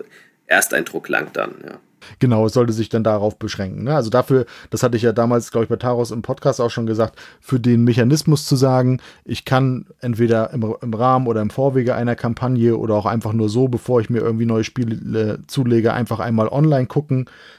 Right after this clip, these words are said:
Speaker 2: kann ich mir vorstellen, also tr-, kann ich das für mich im Kopf so übersetzen, wie sich das Spielgefühl in real anführen würde und ist es etwas, was mir gefällt vom Spielmechanismus her?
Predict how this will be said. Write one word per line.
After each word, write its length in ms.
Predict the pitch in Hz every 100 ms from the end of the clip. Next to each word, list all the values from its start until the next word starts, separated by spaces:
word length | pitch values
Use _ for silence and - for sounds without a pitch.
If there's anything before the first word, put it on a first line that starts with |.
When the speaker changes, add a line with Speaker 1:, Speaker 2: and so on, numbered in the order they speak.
| _ _ _ _
Speaker 2:
kann 160 | - 143
ich 120 | 151
mir 100 | 147
vorstellen, 540 | 120 151 147 143 127 120
also 240 | 113 117 - - _
tr-, 160 | - 135 - - - -
kann 160 | 143
ich 200 | 156 151 _ -
das 300 | - - -
für 100 | 135
mich 180 | 151 151
im 120 | 135
Kopf 180 | 160 151
so 100 | 147
übersetzen, 580 | 131 123 156 - 156
wie 60 | 139
sich 140 | 131
das 120 | 127 123
Spielgefühl 580 | - 143 135 - 135
in 100 | 127
real 300 | 120 120 117
anführen 440 | 117 156 - 156 139
würde 220 | 143 135
und 140 | 120
ist 100 | 131
es 80 | 123
etwas, 340 | - - 123 -
was 140 | 117
mir 140 | 120
gefällt 340 | 110 - 190 220
vom 160 | 190
Spielmechanismus 800 | 151 190 175 160 160 151 151 143
her? 240 | 147 135